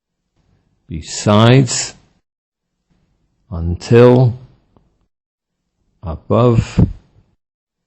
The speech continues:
below, before.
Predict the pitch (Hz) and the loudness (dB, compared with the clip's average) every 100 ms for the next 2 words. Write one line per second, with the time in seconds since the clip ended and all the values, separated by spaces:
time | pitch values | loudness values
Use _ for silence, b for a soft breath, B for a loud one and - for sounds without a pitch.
0 | _ _ _ _ - 87 80 98 113 120 | _ _ _ _ -12 -10 -2 2 6 4
1 | 120 117 - _ _ _ _ _ _ _ | 2 -4 -12 _ _ _ _ _ _ _
2 | _ _ _ _ _ _ _ 110 101 - | _ _ _ _ _ _ _ -6 -2 0
3 | 104 90 82 78 | 2 2 0 -2